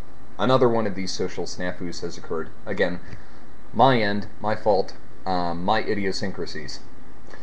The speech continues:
But, um, also, uh, so that this will be a handy little thing to, uh, just point people to when they, uh, ask about this sort of thing in the future. So,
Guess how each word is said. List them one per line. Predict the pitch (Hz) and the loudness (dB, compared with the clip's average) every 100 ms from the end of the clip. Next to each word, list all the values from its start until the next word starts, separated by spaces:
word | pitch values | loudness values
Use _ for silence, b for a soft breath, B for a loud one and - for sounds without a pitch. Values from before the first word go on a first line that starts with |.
| B B - 92 | B B -4 -2
But, | 92 104 - 107 | 2 2 2 2
um, | 101 95 95 - - - - - | 2 2 0 -2 -2 -2 -2 -2
also, | - 143 139 - 110 95 - - | 6 6 8 6 4 2 -2 0
uh, | 98 | 0
so | 95 - | 0 2
that | 107 98 | 2 2
this | - 98 | -2 -2
will | 104 | 0
be | 95 | 0
a | 92 | 0
handy | 113 107 98 | -2 -2 -2
little | 90 95 92 | 0 2 2
thing | - 98 92 | 2 0 0
to, | 87 - 90 85 | -2 -2 0 0
uh, | 85 | 0
just | - 92 - | 0 -2 -2
point | - 185 190 - | 0 2 2 -2
people | 156 135 131 | -2 0 0
to | - 135 127 - B B B - | 2 2 2 0 B B B -2
when | 104 | 0
they, | 101 95 90 - B B B - - | 0 0 0 -2 B B B -2 0
uh, | 87 - | 0 2
ask | 107 107 - - - - | 2 2 0 -2 -2 -2
about | 95 90 - | 0 0 0
this | - | -2
sort | 101 87 | 0 0
of | 82 | 0
thing | 90 82 | -2 -2
in | 76 | -2
the | |
future. | - 80 - - - - - - | -2 -2 -2 -2 -2 -2 -2 -2
So, | - 101 | 0 0